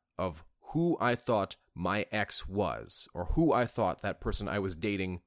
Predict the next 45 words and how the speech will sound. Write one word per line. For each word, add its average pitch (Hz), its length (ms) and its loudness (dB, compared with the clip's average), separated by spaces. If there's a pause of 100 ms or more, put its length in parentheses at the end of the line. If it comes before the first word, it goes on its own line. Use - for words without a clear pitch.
(140)
was, 82 580 -2 (480)
shatters. - 720 0 (580)
Maybe 101 320 2
they 110 140 4
do 113 160 0
something 104 300 -2
that 92 140 -2
we 107 120 -2
didn't 101 260 -4
expect. - 560 -8 (320)
Maybe 92 260 2
they 120 120 6
break 139 260 2
up 180 160 0
with - 100 -8
us. - 360 -6 (320)
Maybe 165 240 2
they 185 140 4
cheat 214 280 -2
on 80 160 0
us 65 220 -4
or 113 160 2
abuse 107 340 -2
us 60 180 -4
or 78 60 -10
something 98 380 -4
like 82 180 -6
that. 57 280 -6 (600)
Now, 107 320 2 (200)
since - 320 4
that 165 180 4
idea 123 440 4
we 95 140 -2
created - 480 0
of 85 120 -6
who 143 200 2
they 120 120 6
are 82 360 0
has 95 140 -10
been 101 160 -4
thrown 120 260 2
into 110 240 0
a 87 60 -4
state - 340 2
of 85 140 -6